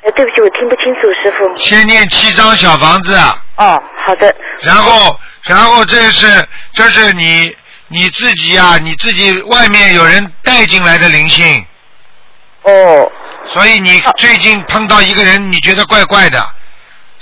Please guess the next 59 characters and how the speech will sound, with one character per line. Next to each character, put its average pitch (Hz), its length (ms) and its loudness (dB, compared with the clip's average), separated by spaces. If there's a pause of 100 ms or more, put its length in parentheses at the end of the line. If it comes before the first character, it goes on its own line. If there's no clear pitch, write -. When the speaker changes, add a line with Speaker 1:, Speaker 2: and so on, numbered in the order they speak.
(160)
Speaker 2:
其 - 180 -2
实 214 260 0
这 214 160 0
个 202 80 0
人 196 320 0
身 214 240 -2
上 202 180 2
有 170 120 2
灵 147 200 0
性， 170 280 0
神 175 240 -2
经 202 200 -2
病 196 140 0
一 160 120 -4
样 143 220 0
的。 101 180 -8 (320)
你 160 160 -8
最 208 100 0
近 185 140 0
碰 190 160 -4
见 196 120 2
过 185 140 0
这 185 120 -2
么 180 100 -2
一 - 20 -2
个 170 100 0
人 151 120 2
不 151 80 -2
啦？ 147 280 2 (300)
怪 185 160 2
怪 196 200 2
的。 170 100 2 (720)
Speaker 1:
是 302 80 2
我 254 120 2
去 - 180 -6
度 285 140 2
他 247 200 2
的 240 120 2
人。 185 180 2 (280)
Speaker 2:
好 151 220 0
啦， 160 340 4 (760)
好 127 120 -10
啦， 151 340 0 (460)
怪 208 180 2
怪 220 240 2
的， 170 200 2
脑 156 200 0
子 165 120 -2
有 202 100 0
毛 165 180 0
病 185 160 0
一 175 80 0
样 143 180 0
的。 117 80 -8 (220)
Speaker 1:
男 202 180 0
的， 233 260 2 (120)
女 175 120 -2
的？ 185 100 2
Speaker 2:
哎， 180 120 2